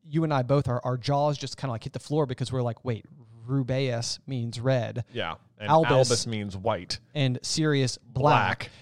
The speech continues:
Speaker 1: uh, gives you, gives you those three stones. Those three men are arguably the, the closest to surrogate father figures for Harry, uh, and, and they're the ones who, you know, through his life kind of forge him into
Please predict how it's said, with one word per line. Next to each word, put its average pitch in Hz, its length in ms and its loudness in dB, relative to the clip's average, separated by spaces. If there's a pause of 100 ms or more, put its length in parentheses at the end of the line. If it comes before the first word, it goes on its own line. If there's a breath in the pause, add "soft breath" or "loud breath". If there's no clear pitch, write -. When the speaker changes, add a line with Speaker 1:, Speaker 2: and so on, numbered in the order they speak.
(120 loud breath)
Speaker 1:
uh, 139 320 0
gives 131 260 -2
you, 131 280 0
gives 131 240 -2
you 135 80 0
those 123 180 -4
three 123 220 -8
stones. 135 520 0
Those 147 280 2
three 147 600 -2
men 147 420 0
are 127 320 0
arguably 139 680 0
the, 127 280 -4
the 127 140 -4
closest 139 600 -2
to 127 120 -4
surrogate 139 400 -4
father 135 300 0
figures 127 560 -4 (360 loud breath)
for 135 260 0
Harry, 135 580 0 (380 loud breath)
uh, 135 300 2
and, 131 260 -2
and 123 140 -4
they're 143 180 0
the 131 80 -2
ones 127 400 -2
who, 127 380 -2
you 131 100 -2
know, 120 160 -2
through 139 320 -2
his 123 220 -2
life 139 420 0 (240)
kind 139 220 -4
of 117 80 -6
forge 143 420 -2
him 135 160 -4
into 127 480 -4